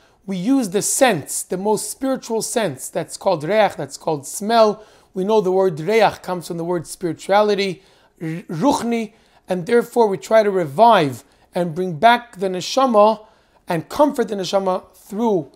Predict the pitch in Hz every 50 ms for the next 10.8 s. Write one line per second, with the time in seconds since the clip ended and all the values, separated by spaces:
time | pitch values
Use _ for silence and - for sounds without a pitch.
0 | _ _ _ - - - - - 196 214 226 240 240 240 233 214 185 170 160 202
1 | 220 233 226 - 208 202 - - 185 - - 202 160 - - 240 233 233 220 208
2 | 190 156 139 202 220 226 220 196 185 175 - - 175 190 202 185 160 170 165 143
3 | 196 214 208 - - 180 160 156 151 156 156 151 - 208 196 - 214 185 196 262
4 | 269 262 247 247 240 240 - _ _ _ _ _ _ - 190 196 - - 226 240
5 | 233 - - 214 202 185 - - - 220 214 208 196 170 147 135 - 226 226 226
6 | 214 214 214 208 208 208 196 - _ _ _ _ _ - 185 196 214 208 202 202
7 | 202 196 196 196 185 185 - _ _ _ _ - 156 151 143 - - - 233 226
8 | 226 220 214 214 214 208 208 _ _ _ _ _ _ - 202 214 208 208 202 208
9 | 208 - _ - 175 170 - - - - - 208 214 240 240 214 165 127 117 -
10 | - _ _ _ _ - - - - 233 226 214 190 170 143 127